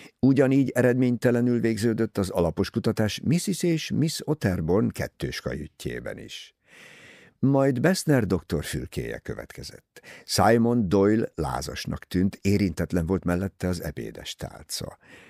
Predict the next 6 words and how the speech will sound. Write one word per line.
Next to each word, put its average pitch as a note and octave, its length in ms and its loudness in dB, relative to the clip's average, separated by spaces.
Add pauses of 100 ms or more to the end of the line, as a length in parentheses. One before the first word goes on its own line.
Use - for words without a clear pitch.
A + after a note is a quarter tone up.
(560)
„Nincs C#3 400 0
étvágyam”, - 960 -4
mentegetőzött. - 1200 -8 (760)
A G#2+ 120 0
szeme F3+ 300 2
beesett, C3 840 0